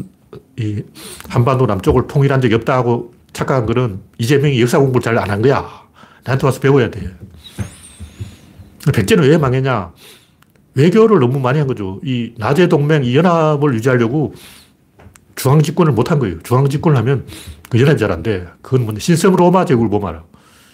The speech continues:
신성 로마 제국이 오래 버티긴 했는데 뭔가 좀 비리비리하잖아. <laughs> 뭐 프랑스, 뭐 나폴레옹 군대 이런 군대는 굉장히 막강하고 히틀러도 막 독일군 존나 막강하고 그런데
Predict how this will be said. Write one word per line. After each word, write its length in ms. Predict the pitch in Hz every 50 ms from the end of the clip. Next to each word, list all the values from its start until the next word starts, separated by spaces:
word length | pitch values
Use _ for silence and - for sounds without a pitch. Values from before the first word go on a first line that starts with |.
| _ _ _ -
신성 340 | - 160 160 - - 196 196
로마 280 | 196 190 185 202 196
제국이 260 | - 196 156 160 165
오래 240 | 156 - 196 196 175 175
버티긴 280 | 208 196 - - 151
했는데 380 | 135 131 135 127 120 104 95 - - - - - - - _ _ _ _ _ _ _ _ _ _ _ -
뭔가 200 | 123 151 185 -
좀 140 | - - 95
비리비리하잖아. 800 | - 104 101 101 107 123 117 110 123 113 110 95 85 85 90 87
<laughs> 1600 | 85 - - - - - - - - - - - - - 523 - - - - - - - - - - - - - - _ _ -
뭐 160 | - 131 127 - - -
프랑스, 540 | - 165 170 190 - 180 160 139 131 - -
뭐 160 | 135 120 120
나폴레옹 540 | 101 - - - - 165 170 180 190 185 180
군대 220 | 135 123 120 139
이런 260 | - 160 170 156 143
군대는 260 | - 147 131 - 139 -
굉장히 240 | - 151 170 143 110
막강하고 440 | 143 151 - 170 143 147 139 135 120
히틀러도 460 | - 143 - 175 175 175 147 147 110
막 140 | 101 95 -
독일군 400 | - 120 117 147 147 143 147 120
존나 220 | - 107 107 131
막강하고 380 | 117 110 107 - 131 120 127 117
그런데 360 | 104 113 98 92 92 120 120